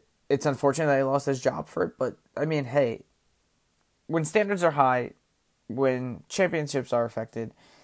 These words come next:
there was no route for him to keep his job anyway. Like,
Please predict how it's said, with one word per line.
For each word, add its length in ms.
there 100
was 100
no 540
route 400
for 140
him 120
to 60
keep 240
his 120
job 360
anyway. 520
Like, 180